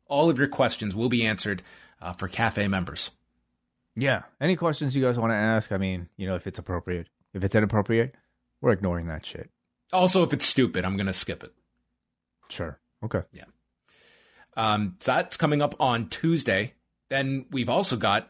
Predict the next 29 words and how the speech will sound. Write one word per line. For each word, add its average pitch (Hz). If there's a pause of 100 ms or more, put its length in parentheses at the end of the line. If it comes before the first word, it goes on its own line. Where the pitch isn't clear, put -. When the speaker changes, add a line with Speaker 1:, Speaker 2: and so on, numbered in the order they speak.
Speaker 1:
up 151
next 185
on 117
Tuesday 147
night 139
after 120
the 120
Great 165
American 135
Bash. 85
No 160
better 214
way 120 (100)
to 107
recap 117
the 127
Great 143
American 127
Bash 90
than 104
by 101
two 139
great 135
Canadians 113 (220)
who 110
are 104
going 104
to -
be 98